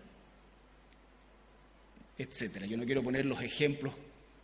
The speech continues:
que todos nosotros podemos recrear en nuestra mente y, y, y po-, sabremos identificar. Ambos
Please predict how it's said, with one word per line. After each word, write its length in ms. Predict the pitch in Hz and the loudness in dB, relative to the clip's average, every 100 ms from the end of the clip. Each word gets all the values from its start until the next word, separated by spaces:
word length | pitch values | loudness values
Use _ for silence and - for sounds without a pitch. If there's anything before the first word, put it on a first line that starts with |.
| - - - - - - - - - | -20 -20 -20 -20 -20 -20 -20 -20 -16
que 340 | - 131 143 - | -4 -2 -4 -2
todos 260 | 170 165 156 | 2 2 2
nosotros 440 | 139 - 151 143 | 0 0 0 0
podemos 440 | - 131 135 139 127 | -2 -2 -2 -2 -2
recrear 520 | 135 123 123 127 127 | -4 -2 0 2 2
en 100 | 123 | -2
nuestra 260 | 117 - | -4 -6
mente 520 | 107 120 120 117 123 - - - - - - | -4 -2 -2 -4 -8 -8 -16 -20 -20 -20 -8
y, 480 | 120 117 110 107 110 - | -2 0 0 -4 -8 -8
y, 340 | 110 104 107 - | -6 -6 -8 -12
y 80 | 117 - | -14 -12
po-, 140 | 113 | -6
sabremos 480 | - 113 113 120 104 | -2 0 0 -2 -2
identificar. 640 | 107 98 107 - 95 78 - - - - - - - - - - - - | -4 -4 -6 -8 -8 -10 -12 -18 -20 -20 -20 -20 -20 -20 -20 -20 -20 2
Ambos 720 | 220 233 151 123 101 - - | 6 8 6 2 -4 -6 -10